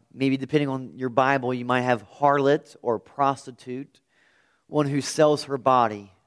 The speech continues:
And, um, so we see her, and, um, many times in this passage and throughout Scripture, she's known as Rahab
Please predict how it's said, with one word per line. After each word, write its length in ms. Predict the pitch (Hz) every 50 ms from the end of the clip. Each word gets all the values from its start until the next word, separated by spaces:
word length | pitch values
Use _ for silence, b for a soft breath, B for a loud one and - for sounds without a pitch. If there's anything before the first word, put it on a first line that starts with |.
| _ _ _ _ _ _ _ _ _ _ _ _ _ _ _ _ _ _ -
And, 640 | - 131 135 135 135 131 131 131 131 127 - - -
um, 340 | - 117 123 123 123 123 120
so 220 | - - 139 135
we 160 | 135 135 147
see 360 | 139 - - - - 196 196
her, 360 | 170 156 165 165 170 185 196 185
and, 220 | 147 131 123 117 _ b b b b b b b b b b
um, 420 | - 139 143 139 139 135 127 - _ _ _ _ _
many 300 | - 143 160 165 180 180
times 340 | - - 160 160 160 156 143
in 80 | 151 147
this 140 | 143 139 -
passage 600 | - 151 147 147 151 143 147 151 151 147 127 120
and 260 | 135 131 127 - - _ _ _
throughout 320 | - 139 147 151 160 139 -
Scripture, 420 | - - 143 123 - - 143 139
she's 240 | 123 - 135 123 110
known 180 | 135 139 139 135
as 220 | 135 135 117 110
Rahab 540 | 123 143 143 135 135 131 131 135 139 123